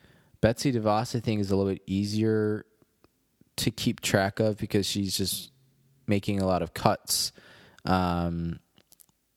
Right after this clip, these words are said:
and that seems to be, like, her thing. But does anybody know what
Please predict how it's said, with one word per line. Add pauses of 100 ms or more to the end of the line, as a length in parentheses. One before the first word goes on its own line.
(640)
and
that
seems
to
be,
like,
her
thing. (1800)
But (240)
does
anybody
know
what